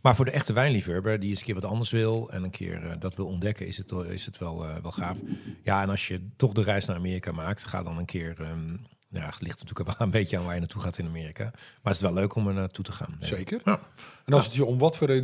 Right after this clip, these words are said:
Speaker 2: dan ook niet lukt, omdat er weer een, eh, virus uitbreekt, dan kan je het podcastpakket, eh, bestellen, Antoine.
Speaker 1: Ja.
Speaker 2: Kan je thuis genieten.
Speaker 1: Ja.
Speaker 2: Oh.
Speaker 1: Ja, ja, ja,
Speaker 2: Hoef je
Speaker 1: ja.
Speaker 2: er niet op uit.
Speaker 1: Ja. Ernst, eh, we,
Speaker 2: Ja.
Speaker 1: nou, we hebben het gebied al een klein beetje uitgelegd. Nou, er groeit
Speaker 2: Ja.
Speaker 1: ook weer van alles, eh,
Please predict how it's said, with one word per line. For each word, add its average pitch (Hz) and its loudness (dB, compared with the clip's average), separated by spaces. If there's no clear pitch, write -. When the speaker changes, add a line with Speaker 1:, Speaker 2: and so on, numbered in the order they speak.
Speaker 2:
dan 117 4
ook 107 2
niet 107 2
lukt, 123 4
omdat 101 -6
er 95 -6
weer 92 2
een, 98 -2
eh, 98 4
virus 123 6
uitbreekt, 113 4
dan 165 -2
kan 147 8
je 110 4
het - -4
podcastpakket, 151 6
eh, 104 6
bestellen, 92 2
Antoine. 110 2
Speaker 1:
Ja. 139 8
Speaker 2:
Kan 175 12
je 151 10
thuis 208 10
genieten. 190 4
Speaker 1:
Ja. 156 2
Speaker 2:
Oh. - 6
Speaker 1:
Ja, 147 4
ja, 139 6
ja, 131 6
Speaker 2:
Hoef 202 10
je 175 10
Speaker 1:
ja. 202 10
Speaker 2:
er 196 8
niet 165 8
op 127 4
uit. 196 2
Speaker 1:
Ja. 139 2
Ernst, 165 6
eh, - -12
we, 196 2
Speaker 2:
Ja. 185 8
Speaker 1:
nou, 147 12
we 160 2
hebben 143 4
het 147 -2
gebied 156 4
al 147 6
een 135 6
klein 165 2
beetje 143 4
uitgelegd. 139 2
Nou, 117 4
er 113 4
groeit 151 6
Speaker 2:
Ja. 147 4
Speaker 1:
ook 127 2
weer 135 6
van 120 2
alles, 143 4
eh, 127 2